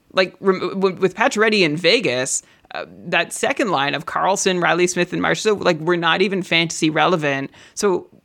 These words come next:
when you look at Pacioretty having been an eighty, on average, eighty point pace player the last few seasons, do you think, in, in your opinion, are you still valuing him with that same upside in Carolina?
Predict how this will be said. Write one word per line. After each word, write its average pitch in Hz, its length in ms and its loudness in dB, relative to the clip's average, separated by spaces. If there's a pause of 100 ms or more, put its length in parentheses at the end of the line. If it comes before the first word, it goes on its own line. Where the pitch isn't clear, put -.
when 208 240 2
you 233 160 2
look 226 180 0
at 226 100 -2
Pacioretty 165 840 0 (100)
having 160 380 0
been 156 320 2
an 151 240 0
eighty, 165 600 2 (640)
on 240 180 0
average, 143 320 -2
eighty 180 200 4
point 180 320 -2
pace 165 420 -2 (240)
player 147 420 2
the 151 120 0
last 160 260 0
few 165 160 0
seasons, 156 400 0
do 165 80 -4
you 185 100 4
think, 220 220 0 (380)
in, 202 160 0
in 202 180 0
your 202 160 2
opinion, 190 380 0
are 143 80 2
you 160 100 2
still - 200 -2
valuing 180 460 0
him 151 320 -2 (220)
with 185 180 0
that 165 220 0
same 180 340 0
upside 165 460 0
in 170 80 0
Carolina? 160 640 0